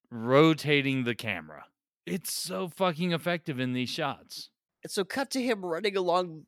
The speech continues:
Speaker 2: you know, rooftops, and holy fuck, late nineties, early two thousands human three D modeling is goddamn nightmare fuel.
Speaker 1: Just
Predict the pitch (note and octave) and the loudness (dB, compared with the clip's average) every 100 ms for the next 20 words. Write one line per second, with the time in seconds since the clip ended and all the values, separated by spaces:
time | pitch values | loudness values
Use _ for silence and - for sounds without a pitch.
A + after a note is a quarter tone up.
0 | - F3 C#3+ B2 B2 E3+ - - B2+ A#2 | -14 -4 -2 -2 -2 -4 -4 -2 2 0
1 | - - - D3+ D3+ D3 C#3+ C3+ _ _ | -2 -12 -6 -2 0 -2 -4 -10 _ _
2 | - - G3+ F#3+ E3 D3+ A#2+ - - _ | -12 -4 -4 -4 -6 -8 -8 -16 -20 _
3 | _ _ E3+ A#2+ A#2 B2 B2 A#2+ A#2+ B2+ | _ _ -2 -2 -4 -6 -4 -4 -4 -4
4 | B2 F#2 A#2+ A#2+ B2 A#2+ A#2 A2 A#2+ - | -6 -6 -8 -8 -8 -2 -2 -2 -8 -10
5 | A#2+ B2 A#2 B2 B2 A#2+ A#2+ A#2+ B2 B2+ | -8 -8 -6 -6 -4 -2 0 0 0 -2
6 | B2 A#2+ - _ _ - E3 D#3+ D#3 C3+ | -4 -6 -14 _ _ -2 2 2 2 2
7 | B2+ A#2+ A2+ G#2+ G2 G2+ F#2 G2+ F2+ D#2 | 0 0 -2 -4 -4 -10 -10 -12 -8 -10
8 | - _ _ - D#3 A#3+ C#4 - | -12 _ _ -14 0 2 2 -2